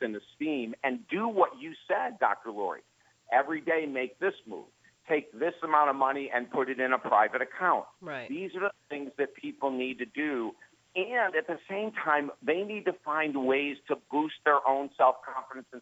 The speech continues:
Speaker 1: self-esteem, which is what counselors and therapists can help them do.
Speaker 2: Right.
Speaker 1: Support groups can help them do that. So it's like, let's start working with professionals and groups to give ourselves the strength to do what's necessary.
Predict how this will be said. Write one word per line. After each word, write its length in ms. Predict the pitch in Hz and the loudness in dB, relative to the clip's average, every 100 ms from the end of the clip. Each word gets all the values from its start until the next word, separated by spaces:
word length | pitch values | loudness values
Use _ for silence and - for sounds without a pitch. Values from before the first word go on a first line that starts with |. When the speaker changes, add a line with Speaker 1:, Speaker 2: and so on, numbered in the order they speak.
| - | -6
Speaker 1:
self-esteem, 500 | 127 127 - 147 139 | -6 -6 -14 -10 -8
which 200 | 190 190 | -10 -8
is 80 | 202 | -8
what 220 | 170 160 - - | 2 2 2 -2
counselors 500 | 127 123 123 113 113 | -2 -2 -6 -6 -6
and 120 | 104 | -2
therapists 440 | 117 107 - 98 - | 2 2 0 -14 -8
can 120 | 98 | 0
help 220 | 101 98 | 0 0
them 180 | 98 95 | -6 -4
do. 300 | 127 185 190 - - | 0 2 0 -6 -20
Speaker 2:
Right. 220 | 139 117 - _ - - | -18 -18 -20 _ -12 0
Speaker 1:
Support 640 | 170 - - 147 175 - | 0 0 4 4 4 -4
groups 420 | 170 196 196 - _ _ _ _ - | -4 -4 -4 -16 _ _ _ _ -6
can 140 | 160 | -6
help 320 | 143 151 151 | -2 -2 0
them 160 | 156 151 | -2 -2
do 220 | 131 151 | -4 -4
that. 320 | 160 165 170 - - - - - | 0 2 0 -4 -20 -20 -12 4
So 220 | 175 160 - - | 4 4 -6 -6
it's 200 | 175 175 - | -6 -6 -4
like, 200 | 160 - | -4 -2
let's 280 | 127 151 208 - _ | -6 -4 -6 -8 _
start 380 | 175 160 165 135 | -4 0 0 0
working 460 | 123 156 165 165 143 | 2 2 2 0 2
with 160 | 135 | 0
professionals 760 | - 117 - 160 - 170 160 151 - | 0 -2 6 4 4 -2 -2 -2 0
and 200 | 127 117 | 0 0
groups 380 | 110 143 143 - | 0 0 0 -2
to 80 | 135 | -6
give 260 | 107 156 165 | -2 2 6
ourselves 500 | 180 165 - 139 131 - | 6 6 6 6 6 -8
the 80 | 131 - | -12 -12
strength 320 | - 123 120 - | -4 -4 -4 -10
to 80 | 127 98 127 | -14 -14 -8
do 340 | 139 143 139 - | -4 -2 -4 -2
what's 180 | - _ | -4 _
necessary. 280 | 226 208 - | -2 -2 -2